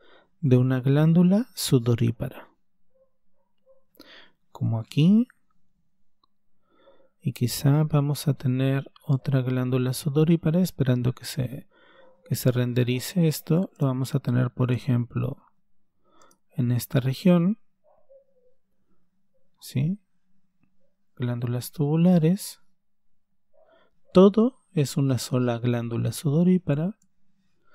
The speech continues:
Vemos una gran cantidad de tejido conjuntivo, fibras de colágeno muy densas. Este es un pequeño nervio que está por acá abajo.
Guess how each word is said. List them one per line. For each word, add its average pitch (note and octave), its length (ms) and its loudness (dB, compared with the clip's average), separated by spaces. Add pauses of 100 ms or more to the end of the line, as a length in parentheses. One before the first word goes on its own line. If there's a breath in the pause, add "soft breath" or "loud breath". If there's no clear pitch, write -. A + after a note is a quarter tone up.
(440 soft breath)
Vemos B2+ 460 2
una C3 160 4
gran B2+ 240 2
cantidad A#2 380 2
de A#2 80 -6
tejido A#2+ 440 -2
conjuntivo, E3+ 760 0 (960)
fibras B2+ 360 -2
de C3 80 -6
colágeno B2 440 -2
muy C3 220 0
densas. - 640 -4 (640 loud breath)
Este - 180 -4
es B2 140 -2
un B2 100 0
pequeño A#2+ 440 -4
nervio C3 640 -6 (100)
que - 100 -12
está - 200 -12
por - 180 -14
acá - 160 -12
abajo. E3+ 420 0